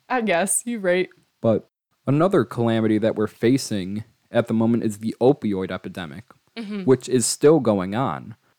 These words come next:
Speaker 2: I think from nineteen ninety-nine to twenty sixteen, roughly four hundred and fifty thousand Americans died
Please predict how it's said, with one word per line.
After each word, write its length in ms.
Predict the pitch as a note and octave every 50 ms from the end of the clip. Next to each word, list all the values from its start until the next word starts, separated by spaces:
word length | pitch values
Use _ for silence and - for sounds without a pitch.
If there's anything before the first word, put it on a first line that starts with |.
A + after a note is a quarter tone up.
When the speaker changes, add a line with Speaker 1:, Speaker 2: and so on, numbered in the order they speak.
| _ -
Speaker 2:
I 60 | B2+
think 300 | - - D3 D#3 D3+ -
from 560 | - - D3+ C#3+ B2+ B2 A#2+ A#2 A2+ A2 G2+
nineteen 400 | A2+ B2 C#3 D#3 - - D3+ C#3+
ninety-nine 600 | C3+ A#2+ A#2 A2+ A2+ A2 A2+ A#2 A#2 A2 G#2+ G2+ -
to 200 | - A#2 A2 G#2+
twenty 340 | - - - B2+ B2+ C3 B2
sixteen, 800 | - - B2 A2 - - _ - - B2+ A#2+ A2 G2 F#2+ G2+ G#2 _ _ _ _ _ _ -
roughly 360 | A#2+ B2+ B2+ - - C#3 B2+
four 360 | B2 - _ - C#3 D3 D#3+
hundred 260 | D3+ - F3+ F3+ F3 D#3
and 100 | C3 B2
fifty 340 | - C3+ C3 - - A#2+
thousand 760 | - _ _ - A#2 A2 A2 A2+ A2 G#2+ G#2+ G#2+ F2 F2 E2 -
Americans 560 | - G#2+ G#2+ G#2 G2+ G2+ - - A2 F#2+ F#2 -
died 500 | _ - F#2+ F#2+ F#2 E2+ C#2 C#2+ F#2 G#2